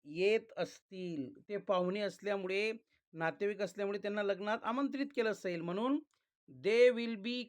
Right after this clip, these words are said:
coming in the marriage. त्याच्यानंतर बघा, हे इंग्रजीतील वाक्य सूत्राप्रमाणे आहेत, हे तर सिद्ध झालं.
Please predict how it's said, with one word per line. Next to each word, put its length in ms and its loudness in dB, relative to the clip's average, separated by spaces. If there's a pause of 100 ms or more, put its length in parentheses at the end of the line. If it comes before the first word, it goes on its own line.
(120)
coming 340 0
in 160 0
the 140 8 (400)
marriage. 600 -4 (680)
त्याच्यानंतर 420 4
बघा, 360 6 (720)
हे 200 4
इंग्रजीतील 680 0
वाक्य 320 2
सूत्राप्रमाणे 920 2
आहेत, 340 4 (460)
हे 80 4
तर 140 2
सिद्ध 460 4
झालं. 340 -2